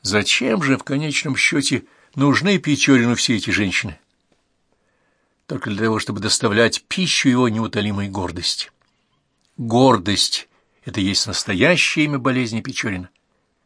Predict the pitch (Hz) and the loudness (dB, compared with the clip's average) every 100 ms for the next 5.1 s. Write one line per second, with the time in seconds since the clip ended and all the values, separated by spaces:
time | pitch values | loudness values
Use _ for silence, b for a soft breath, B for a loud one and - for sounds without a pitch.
0 | _ _ _ - 120 131 113 185 196 143 | _ _ _ -2 4 4 6 6 6 4
1 | - 107 104 104 110 98 110 - 117 139 | 2 0 2 4 4 2 -2 -2 -4 -4
2 | - 131 - _ _ _ _ _ _ - | -6 -8 -20 _ _ _ _ _ _ -2
3 | 123 98 135 120 113 - 117 113 117 113 | 0 4 4 4 2 2 2 2 2 2
4 | 120 117 110 - 113 101 92 104 104 113 | 4 4 4 0 -4 -2 0 0 0 -2